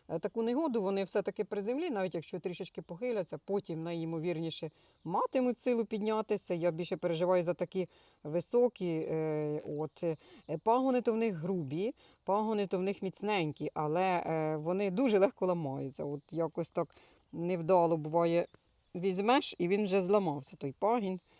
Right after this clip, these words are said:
незважаючи на те, що він грубий досить. Ну, оця, оця ця фуксія, от бачу, якраз розкрився, здеформована. Здеформована, не показує всю красу, на жаль, через оці,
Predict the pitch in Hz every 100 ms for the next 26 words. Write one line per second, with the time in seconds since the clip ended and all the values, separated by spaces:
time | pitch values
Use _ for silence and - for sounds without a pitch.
0 | _ _ _ 156 190 180 180 185 190 170
1 | 151 180 - 175 175 135 151 127 143 131
2 | - - 143 143 139 - 143 _ _ -
3 | _ 247 262 226 - 220 190 160 - -
4 | _ 165 151 185 190 - 233 - 196 175
5 | 151 151 147 151 170 156 165 175 165 220
6 | 202 180 156 214 233 196 156 131 143 175
7 | 185 226 226 208 190 190 196 - 185 156
8 | 165 147 - - 165 - 220 190 165 156
9 | 180 185 - - 170 160 151 143 - 170